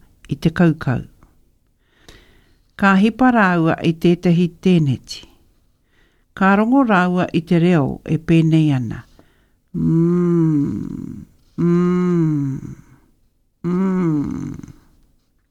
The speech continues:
Kua mea tētahi o rāua. E hika mā. He aha hoki tēnei?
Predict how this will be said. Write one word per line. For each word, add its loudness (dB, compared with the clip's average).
Kua 2
mea 4
tētahi 0
o 0
rāua. -6
E 4
hika 2
mā. 4
He 6
aha 6
hoki 0
tēnei? 2